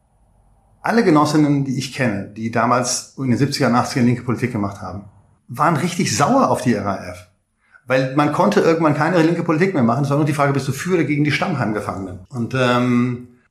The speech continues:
das war eine Situation, die für die Bewegung total scheiße, die hat auch die Gesellschaft nicht weitergebracht. Das ist das, was ich verhindern will, denn es geht mir im Endeffekt nicht per se um eine Radikalisierung der Klimabewegung. Es geht mir um eine Radikalisierung der Klima-, oder ein Anfangen von Klimapolitik.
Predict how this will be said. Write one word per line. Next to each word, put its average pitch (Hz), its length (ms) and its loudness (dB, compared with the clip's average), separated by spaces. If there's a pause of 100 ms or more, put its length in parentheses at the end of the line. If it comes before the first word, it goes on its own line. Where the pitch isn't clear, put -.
das - 340 -2
war 131 140 2
eine 156 100 2
Situation, 151 420 0
die 147 60 2
für 139 140 -2
die 151 60 0
Bewegung 120 280 -2
total 151 200 -4
scheiße, 233 300 0
die 123 80 2
hat 120 100 2
auch 117 60 -4
die 131 60 -4
Gesellschaft 139 400 -2
nicht 98 140 -4
weitergebracht. 92 720 -10
Das 156 320 -2
ist - 180 -4
das, - 260 -2
was 127 140 -4
ich 151 100 -8
verhindern 151 480 2
will, 110 120 0
denn 123 180 0
es - 140 -8
geht 170 260 -6
mir 175 80 2
im 151 100 0
Endeffekt 147 400 -4
nicht - 360 -2
per 151 160 -6
se 160 260 0
um 139 100 -2
eine 135 160 0
Radikalisierung 135 540 -2
der 143 100 0
Klimabewegung. 107 540 0
Es - 100 -16
geht 139 160 -8
mir 151 120 0
um 127 40 -2
eine 131 160 -2
Radikalisierung 127 680 0
der 120 140 -2
Klima-, 196 360 -2
oder - 160 2
ein 135 180 -2
Anfangen 156 540 -2
von 143 160 -2
Klimapolitik. 110 920 -2